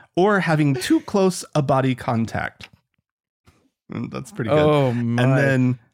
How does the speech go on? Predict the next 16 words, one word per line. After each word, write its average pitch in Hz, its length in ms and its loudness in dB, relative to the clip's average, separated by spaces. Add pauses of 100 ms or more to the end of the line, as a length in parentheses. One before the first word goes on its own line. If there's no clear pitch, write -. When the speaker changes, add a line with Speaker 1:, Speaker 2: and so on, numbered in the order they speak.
(160)
Speaker 1:
this 135 220 0
is, 135 340 -2
this 127 200 -2
is 131 60 -4
my 123 180 0
favorite. 104 400 -4 (100)
Number 131 240 0
three, 131 460 -2 (280)
body 143 360 2
movements. 101 600 -2 (280)
Members 254 560 2
of 226 140 -4
the 196 80 -2
church - 640 -6
should 139 260 -6
be 135 440 -2